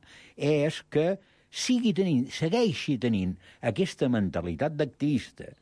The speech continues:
quan ella ja té un càrrec públic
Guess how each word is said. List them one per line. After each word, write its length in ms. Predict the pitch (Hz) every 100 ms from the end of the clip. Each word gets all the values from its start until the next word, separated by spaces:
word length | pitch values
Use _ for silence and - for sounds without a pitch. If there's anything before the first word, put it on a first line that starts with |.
| _ - _
quan 240 | 170 185
ella 380 | 240 151 190 180 - _ _ -
ja 200 | 170 -
té 100 | 180
un 80 | 143
càrrec 380 | 156 127 104 -
públic 480 | 185 147 90 87 85